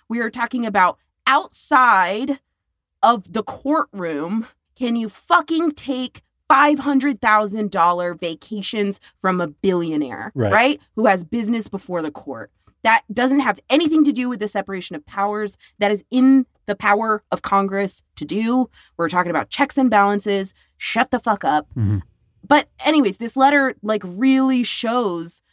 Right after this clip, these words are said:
Speaker 1: just exactly what we've been saying, that John Roberts, as an institutionalist, sees the institution of the Supreme Court as outside the constitutional order, right?
Speaker 3: Right.
Speaker 2: Mm-hmm.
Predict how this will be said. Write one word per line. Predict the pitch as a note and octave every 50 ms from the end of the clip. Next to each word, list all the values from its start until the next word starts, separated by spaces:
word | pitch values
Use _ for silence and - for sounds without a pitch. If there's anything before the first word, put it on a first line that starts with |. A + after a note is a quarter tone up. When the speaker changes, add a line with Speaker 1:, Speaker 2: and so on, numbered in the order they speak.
| - G3
Speaker 1:
just | A#3 C4 G3 - - -
exactly | G#3 G3+ F#3+ A#3 A3 A3 A3 A#3+
what | A#3 G#3 F#3 F3
we've | F#3+ E3
been | F3 E3+
saying, | F3+ - C#3+ G2+ D3+ F3
that | G#3 G#3+ - _ _ _ _ _ -
John | - A3+ A#3 B3 C4 C4+ C4+
Roberts, | G#3+ G#3+ A#3+ D4 D4+ A#3+ F#3+ F3+ E3 D3 E3 G#3+ C4 - - - -
as | E3 F3 G3+ C#4+ C#4+
an | D#4+ E4+
institutionalist, | E4 E4+ D#4+ D4+ - D#4+ D4 - F#4 F4+ - - C4 G3 E3+ E3 D#3 D#3 F#3 - - - _ _ _ _ _ _
sees | - - - - B3 B3+ C#4 C#4+ B3+
the | C4 C#4+ D4
institution | C#4+ D4 D4 - B3 - C4+ B3 A#3 A#3+
of | A3 G3
the | F#3 G#3+
Supreme | - G#3+ G3+ - A#3 A3 A3 G#3
Court | - - G3+ F#3+ F3 E3+ D3+ - _ _ _ _ _ _ -
as | F3+ F#3 F#3 F3 F3 D#3+ D3 - - _ _ _ _ _ _ _ _ _ _ _ _ _ -
outside | - - B3 C#4 - - - - - - - A3 G#3+ G#3+ A3 G#3 G3+ F#3 E3 D3 B2+ - F3 - _ _
the | F3 E3+
constitutional | - G3+ F3+ E3 E3 - - - D#3 - - D#3+ D3+ - E3+ D3+ A#2 A2 A2 - _ _ -
order, | E3 D3 A#2 - - - - G#3 - _
right? | - - - - G#3+ A3+
Speaker 3:
Right. | G3+
Speaker 2:
Mm-hmm. | E3 C3+ A#2+